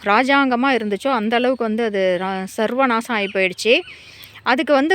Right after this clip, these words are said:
ஒரு கதை சொல்றாங்கடா அப்படின்னு சொல்லிட்டு சொன்னான். அவன் என்னை வாடா போடான்னு தான் சொல்லுவான். என்னான்னு சொல்லி நான் கேட்டேன். அவரு அந்த அண்ணா செத்து போயிட்டாரு இல்லையா, அவரோட அப்பா. அவர் வந்து இந்த அண்ணா குழந்தையா இருக்கும்போது, அந்த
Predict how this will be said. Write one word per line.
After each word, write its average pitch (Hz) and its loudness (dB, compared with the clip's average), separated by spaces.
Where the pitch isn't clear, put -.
ஒரு 240 4
கதை 240 0
சொல்றாங்கடா 214 0
அப்படின்னு 214 0
சொல்லிட்டு 208 -4
சொன்னான். 202 -2
அவன் 214 2
என்னை 196 2
வாடா 214 2
போடான்னு 214 -2
தான் 226 -6
சொல்லுவான். 185 -2
என்னான்னு 320 2
சொல்லி 269 2
நான் 226 0
கேட்டேன். 233 2
அவரு 233 6
அந்த 240 4
அண்ணா 247 4
செத்து 240 0
போயிட்டாரு 220 2
இல்லையா, 202 2
அவரோட 208 2
அப்பா. 202 2
அவர் 214 4
வந்து 220 4
இந்த 247 4
அண்ணா 240 4
குழந்தையா 277 2
இருக்கும்போது, 196 -2
அந்த 262 4